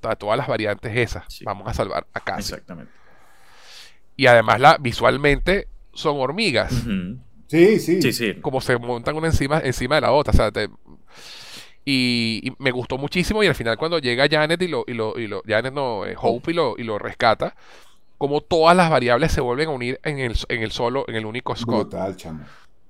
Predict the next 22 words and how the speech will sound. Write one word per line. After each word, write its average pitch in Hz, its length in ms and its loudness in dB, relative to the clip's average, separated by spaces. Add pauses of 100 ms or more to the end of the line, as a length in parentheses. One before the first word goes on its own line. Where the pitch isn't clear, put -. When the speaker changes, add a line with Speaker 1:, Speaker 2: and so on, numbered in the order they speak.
(920)
Speaker 1:
Eso, 120 340 -2
esa 117 200 -2
escena 151 260 0
de 135 80 2
pana 123 280 0
visualmente 117 720 -6
se - 140 -6
la 110 80 0
Speaker 3:
Brutal. 110 120 -2 (140)
Speaker 1:
comieron, 98 240 -6
de - 80 -12
verdad, 95 240 -6
estuvo 117 200 -10
muy 107 100 -4
Speaker 3:
Brutal. 120 180 -6
Speaker 1:
bien 143 220 -4
a 120 80 -4
nivel 104 180 -10
de 120 80 -4
Speaker 3:
Y, 135 40 2
y - 40 4
Speaker 1:
sonido. 139 340 -2